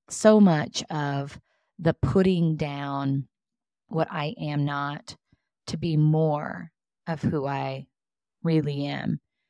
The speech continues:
I'm never gonna be all things to all people, but I can always be more of who I already am. And isn't that the work of uncovering who that is?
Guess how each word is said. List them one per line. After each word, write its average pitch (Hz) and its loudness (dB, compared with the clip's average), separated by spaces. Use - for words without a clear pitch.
I'm 165 8
never 165 6
gonna 156 -2
be 143 -10
all 143 -2
things 160 -6
to - -12
all 139 -4
people, 185 0
but 180 0
I 170 2
can 165 0
always 208 6
be 170 2
more 147 0
of 170 -2
who 220 0
I 175 0
already 147 0
am. 139 0
And 143 -2
isn't 202 4
that 143 -2
the - -4
work - -6
of 170 6
uncovering 165 0
who 208 0
that 156 4
is? 139 -6